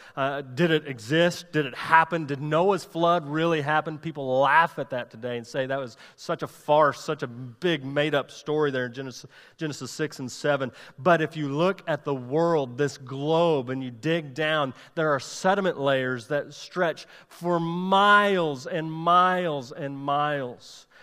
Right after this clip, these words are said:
There are coal seams that are hundreds of feet thick that run for miles. And the only way that happens if it is buried,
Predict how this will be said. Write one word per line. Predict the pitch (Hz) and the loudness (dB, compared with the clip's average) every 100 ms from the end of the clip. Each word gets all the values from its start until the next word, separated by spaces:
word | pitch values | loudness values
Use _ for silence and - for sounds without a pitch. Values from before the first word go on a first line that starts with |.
| - | -4
There | 175 | -2
are | 151 | -2
coal | - - 196 208 | -4 -4 0 0
seams | 190 - 160 143 127 | -2 -2 -2 -2 -4
that | 151 | -4
are | 143 | -2
hundreds | 135 - 202 208 175 139 | -4 -4 -4 -4 -6 -6
of | 143 | -10
feet | - 175 151 _ | -10 -10 -12 _
thick | - 185 - - - - | -2 -2 -4 -12 -20 -4
that | 165 151 | -2 0
run | 147 170 175 175 | 0 2 2 0
for | 156 170 | -4 -4
miles. | 160 160 170 175 190 185 151 131 - - | -4 -4 2 4 4 4 0 -2 -10 -8
And | 165 | -4
the | 165 | -4
only | - 185 214 247 | -2 2 4 4
way | 233 196 190 | 4 2 2
that | 165 151 | 0 -2
happens | 165 185 185 156 147 | 0 0 0 -2 -2
if | 151 | -2
it | 165 151 | -4 -4
is | 143 | -6
buried, | 127 113 - 196 202 196 | -8 -10 -2 0 2 0